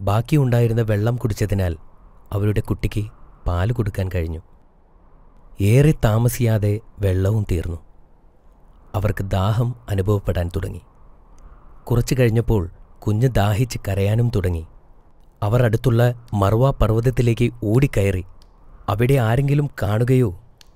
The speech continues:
എന്തെങ്കിലും ലഭിക്കുകയോ ചെയ്തിരുന്നെങ്കിലെന്ന പ്രതീക്ഷ അവർക്കുണ്ടായിരുന്നു. പക്ഷേ അങ്ങനെ ഒന്നും കാണാൻ സാധിച്ചില്ല. തുടർന്ന് അടുത്തുള്ള പർവ്വതമായ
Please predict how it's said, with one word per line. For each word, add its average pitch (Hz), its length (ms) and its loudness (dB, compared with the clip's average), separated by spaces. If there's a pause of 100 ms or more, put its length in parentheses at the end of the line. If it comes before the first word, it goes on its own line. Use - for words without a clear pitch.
(140)
എന്തെങ്കിലും 131 580 0
ലഭിക്കുകയോ 131 680 -2
ചെയ്തിരുന്നെങ്കിലെന്ന 113 960 -2 (280)
പ്രതീക്ഷ 113 420 -2 (320)
അവർക്കുണ്ടായിരുന്നു. 92 720 -4 (480)
പക്ഷേ 92 300 -6 (840)
അങ്ങനെ 120 440 0
ഒന്നും 117 460 -2 (120)
കാണാൻ 98 280 -2
സാധിച്ചില്ല. 87 600 -6 (960)
തുടർന്ന് 110 420 2 (840)
അടുത്തുള്ള 113 380 2
പർവ്വതമായ 104 720 2